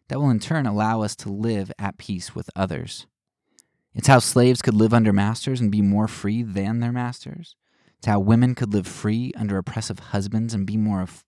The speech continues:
more free than their husbands. It's how martyrs could live free as they willingly walked to their deaths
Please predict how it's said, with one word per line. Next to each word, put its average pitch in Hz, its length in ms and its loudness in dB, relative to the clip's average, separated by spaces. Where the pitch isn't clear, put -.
more 98 220 -2
free 101 420 -6
than 101 180 -2
their 98 120 -2
husbands. 107 640 -8
It's - 100 -10
how 127 120 4
martyrs 107 480 0
could 104 200 -6
live 104 160 0
free 117 460 -6
as 95 120 -6
they 98 120 -4
willingly 110 440 -4
walked 101 280 -4
to - 60 -10
their 98 140 -4
deaths 107 400 -4